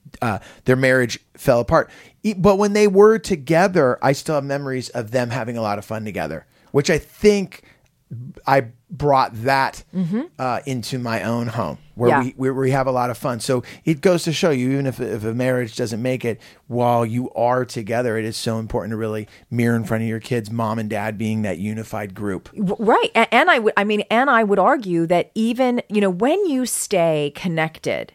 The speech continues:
Speaker 2: you know, through things like date night or, you know, just daily, a commitment to con-, like, the relationship, your core relationship being the foundation of everything else you create. I think that when you are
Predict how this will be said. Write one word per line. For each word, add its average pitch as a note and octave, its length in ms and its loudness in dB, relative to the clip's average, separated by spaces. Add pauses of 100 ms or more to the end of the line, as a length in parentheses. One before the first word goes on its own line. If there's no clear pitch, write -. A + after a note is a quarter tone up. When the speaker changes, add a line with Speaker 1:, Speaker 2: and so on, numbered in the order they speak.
Speaker 2:
you F3+ 80 -4
know, E3+ 140 2
through A3 300 -4
things E3 360 -2
like D3 180 0
date D3 220 0
night D3 280 -2
or, C3+ 140 -2 (120)
you D#3+ 80 -6
know, D3+ 100 -4
just E3+ 440 -8
daily, G3 540 2 (400)
a A3+ 40 -2
commitment C#4 560 0
to C#4+ 100 -2
con-, G#3 320 -2
like, G3+ 200 2 (240)
the G#3 120 2
relationship, G#3+ 760 2
your G3 280 6
core A3 260 0
relationship G3 640 -2
being G#3 300 2
the F#3 80 0
foundation D#3+ 680 -2
of E3 160 -8
everything B3 440 0
else F#3+ 260 -2
you F3 80 -6
create. F3 540 -2 (360)
I G3+ 100 4
think C4+ 380 -4
that F#3+ 240 2
when G#3+ 420 2
you G#3+ 540 0
are F3+ 500 6